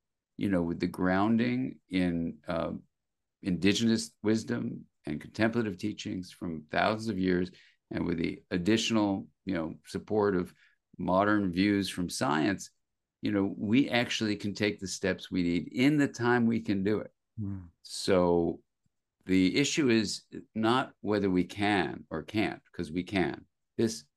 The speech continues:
Speaker 1: cultural evolution can happen very rapidly. The bigger question is, will we?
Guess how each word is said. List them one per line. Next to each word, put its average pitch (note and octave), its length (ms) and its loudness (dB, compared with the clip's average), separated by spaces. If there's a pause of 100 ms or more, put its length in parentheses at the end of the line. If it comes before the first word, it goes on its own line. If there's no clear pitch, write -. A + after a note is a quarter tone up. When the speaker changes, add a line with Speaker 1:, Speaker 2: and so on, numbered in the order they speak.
(200)
Speaker 1:
cultural A2+ 420 -2
evolution G#2 380 -6
can F2+ 100 -6
happen F2 380 -4
very F#2 260 2
rapidly. D#2+ 640 -4 (800)
The F2+ 80 -4
bigger B2 320 4
question F2+ 400 -2
is, F2 240 -6 (160)
will F2+ 400 2
we? C#2 280 -10